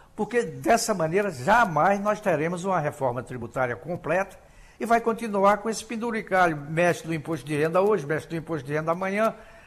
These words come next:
é, perde receita aqui, mas a Constituição diz que você, para perder receita aqui, tem que justificar com o outro lado de onde vai cobrir aquela perda, e não se vai nunca andar com esse negócio. E quem paga é a sociedade brasileira.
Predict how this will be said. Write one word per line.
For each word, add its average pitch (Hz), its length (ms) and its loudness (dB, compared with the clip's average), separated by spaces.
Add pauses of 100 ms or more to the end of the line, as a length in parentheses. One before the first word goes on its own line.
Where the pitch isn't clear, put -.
(160)
é, 139 320 2 (380)
perde 208 380 6
receita 175 420 4
aqui, 165 220 0
mas 185 360 2
a 175 80 4
Constituição 160 800 -6
diz 160 240 -4
que - 80 -14
você, 165 280 -4
para 175 240 0
perder 170 400 0
receita 160 400 -2
aqui, 156 180 -8
tem 180 200 -2
que 170 180 -8 (360)
justificar 175 880 -2 (400)
com 180 280 4
o 185 140 -2
outro 175 420 2
lado 151 360 6 (160)
de 165 160 2
onde 170 220 2
vai 151 180 4
cobrir 151 320 0
aquela 135 320 0
perda, 202 480 2 (640)
e 285 120 -6
não 269 100 -4
se 240 160 -2
vai 226 180 6
nunca 180 380 -2
andar 123 260 2
com 135 120 -8
esse 127 180 -10
negócio. 110 380 -6 (300)
E 202 100 -2
quem 190 200 2
paga 165 280 2
é - 20 0
a - 20 -2
sociedade 175 640 0
brasileira. 156 540 -4